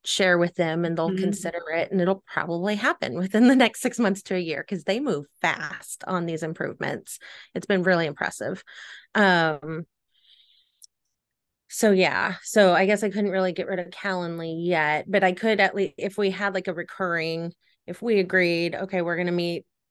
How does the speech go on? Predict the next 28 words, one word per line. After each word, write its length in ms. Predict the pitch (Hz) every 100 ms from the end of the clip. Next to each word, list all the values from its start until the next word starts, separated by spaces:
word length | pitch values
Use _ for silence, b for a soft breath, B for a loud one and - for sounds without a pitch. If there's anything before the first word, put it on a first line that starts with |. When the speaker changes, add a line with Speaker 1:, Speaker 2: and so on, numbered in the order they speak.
| -
Speaker 1:
the 80 | 190
third 460 | - 208 196 185
Tuesday 540 | - 185 - 180 175 175
of 60 |
Speaker 2:
Yeah, 100 | 277
Speaker 1:
every 140 | 254 -
Speaker 2:
I 100 | 285
Speaker 1:
month." 140 | 339
Speaker 2:
saw 160 | 320 349
in 80 | 339
there 100 | 339
that 140 | 302
you 100 | 269
could 180 | 269 214
schedule 580 | - 202 180 233 240 247
when 100 | 220
I 120 | 220
played 260 | 226 220
with 180 | 220 240
it. 180 | 254 226
Like, 160 | 208 190
I 160 | 185 -
played, 360 | - 202 190 185
like, 160 | 175
I 100 | 175
was 180 | 170 175
scheduling 520 | 190 180 185 180 175
out, 380 | 175 165 165 -